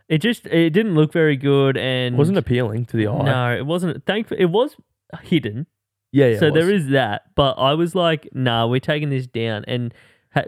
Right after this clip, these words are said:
Speaker 1: got the drill, and we went to absolute town. I think we, like, removed, like, no joke, fifty, maybe more,
Speaker 2: More.
Speaker 1: hundred,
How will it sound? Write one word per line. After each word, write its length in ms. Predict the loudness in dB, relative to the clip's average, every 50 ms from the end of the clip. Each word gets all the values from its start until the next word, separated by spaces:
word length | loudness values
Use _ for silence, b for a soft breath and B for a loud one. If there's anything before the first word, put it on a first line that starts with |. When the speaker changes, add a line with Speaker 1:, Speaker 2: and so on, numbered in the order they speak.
| 0
Speaker 1:
got 160 | 0 0 2
the 80 | 2 -2
drill, 380 | -2 0 2 2 4 4 2 0
and 120 | 0 0
we 100 | 0 0
went 140 | 0 0 -2
to 120 | -4 -4 -4
absolute 380 | -6 -4 -2 -4 -6 -6 -6
town. 240 | -8 -6 -6 -4 -4
I 180 | -4 -4 -4 -4
think 240 | -4 -4 -8 -6
we, 160 | -6 -4 -2 -2
like, 180 | -2 -2 -2 0
removed, 520 | -2 -2 0 0 0 0 -2 -4 -4 -6
like, 400 | -2 -2 0 -2 -2 _ _ -12
no 260 | -6 -4 -2 -2 -2 -2
joke, 440 | -2 -2 -2 0 0 -2 -4 -6
fifty, 800 | -12 _ _ -6 -6 -6 -6 -6 -8 -6 -6 -4 -4 -4 -6 -8 _ _ _ _ _ _ _ -6
maybe 280 | -4 -4 -4 -4 -4
more, 360 | -6 -4 -6 -4 -6 -4 2 6
Speaker 2:
More. 180 | 8 8 10
Speaker 1:
hundred, 360 | 10 8 8 6 2 -6 -10